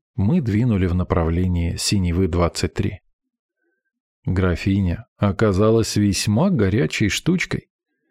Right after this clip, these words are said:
так что все последующие четверо суток мы с ней провели, как и двое предыдущих, практически в одной кровати. О чем я впоследствии частенько вспоминал с удовольствием.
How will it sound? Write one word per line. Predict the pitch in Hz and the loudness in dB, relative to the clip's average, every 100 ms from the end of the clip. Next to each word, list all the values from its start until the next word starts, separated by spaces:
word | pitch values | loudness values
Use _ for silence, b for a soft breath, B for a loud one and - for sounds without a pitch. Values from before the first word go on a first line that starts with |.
| _ _ | _ _
так | 185 185 | 0 0
что | - 131 | 0 0
все | - 180 | 2 0
последующие | - 98 - 117 156 113 87 - 82 | 2 0 2 2 4 2 0 -2 0
четверо | 113 127 95 87 | 0 2 0 0
суток | - 147 - - - _ _ _ _ | 0 -2 -2 -6 -10 _ _ _ _
мы | 90 95 | 0 0
с | 117 - | 0 -2
ней | 92 | -2
провели, | - 98 90 82 82 - _ | 0 2 2 0 -2 -6 _
как | - 160 - | -2 -2 2
и | 147 | 2
двое | 131 135 113 | 4 4 2
предыдущих, | 127 127 143 110 95 - - - _ _ _ - | 2 2 2 2 0 0 -6 -10 _ _ _ 0
практически | 139 135 - 135 - 120 - | 2 2 0 -2 0 -2 0
в | 87 | 2
одной | 87 87 87 | 2 0 0
кровати. | 85 76 76 - - _ _ _ _ _ _ _ _ _ _ | 0 0 -2 -8 -18 _ _ _ _ _ _ _ _ _ _
О | - | -4
чем | - 226 214 | 0 2 2
я | 110 139 | 2 0
впоследствии | - 82 - 104 139 - 92 82 - | -2 -2 0 0 -2 -2 -2 -2 -4
частенько | - 95 - 139 165 147 101 | -2 -2 0 0 0 0 -4
вспоминал | - 98 90 87 92 95 | -2 -2 0 0 0 0
с | - - | -2 -4
удовольствием. | 80 76 80 85 - - - | -2 0 -2 -4 -4 -8 -8